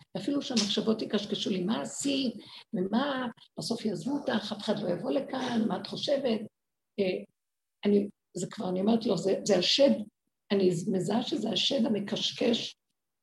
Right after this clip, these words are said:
שהוא עוד הספיחים שלו, זה הרמקולים האלה עמומים, אבל אני לא שמה לב אליו, אני יודעת שזאת הנקודה וזהו. אני לא רוצה לחזר אחרי אף אחד,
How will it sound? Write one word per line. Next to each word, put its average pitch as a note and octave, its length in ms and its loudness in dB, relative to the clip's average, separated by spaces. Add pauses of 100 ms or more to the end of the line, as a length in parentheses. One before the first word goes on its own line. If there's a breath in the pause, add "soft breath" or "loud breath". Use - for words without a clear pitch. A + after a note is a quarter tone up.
(140)
שהוא F#3+ 340 4
עוד F3+ 160 0
הספיחים F#3+ 680 2
שלו, F3+ 420 0 (320)
זה F#3+ 120 -2
הרמקולים G#3 540 4
האלה G3 280 2
עמומים, F3 500 4 (580)
אבל F3+ 120 0
אני G3 140 2
לא A#3+ 80 4
שמה F#3+ 320 2
לב E3 100 -2
אליו, E3+ 220 -2
אני F3+ 140 -2
יודעת C4 300 0
שזאת C4 360 0
הנקודה B3+ 420 0
וזהו. E3+ 240 -2 (320)
אני G#3 100 2
לא A3+ 80 6
רוצה C#4 240 0
לחזר G#3+ 480 2
אחרי G3+ 200 -4
אף - 280 0
אחד, D4+ 260 -2